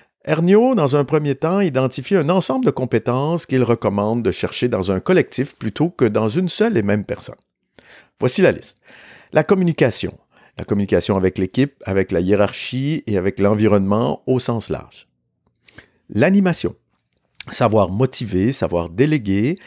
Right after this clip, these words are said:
et savoir gérer des partenariats. La qualité. La formalisation, le contrôle et le pilotage de celle-ci.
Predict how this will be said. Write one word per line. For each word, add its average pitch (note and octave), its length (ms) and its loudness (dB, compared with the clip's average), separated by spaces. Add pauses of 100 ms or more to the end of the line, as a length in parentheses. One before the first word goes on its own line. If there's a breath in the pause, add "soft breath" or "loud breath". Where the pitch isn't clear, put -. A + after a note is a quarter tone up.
(160 loud breath)
et - 80 -4
savoir F3 300 0
gérer D#3 380 2
des C3+ 120 -2
partenariats. E2+ 680 -4 (960 soft breath)
La - 120 -4
qualité. D#3+ 520 0 (680 loud breath)
La F2 100 -4
formalisation, C3+ 1120 0
le B2 120 2
contrôle D#3 600 2 (140)
et D#3 100 2
le D#3 100 2
pilotage D#3 640 -2
de G2 80 -4
celle-ci. - 440 -8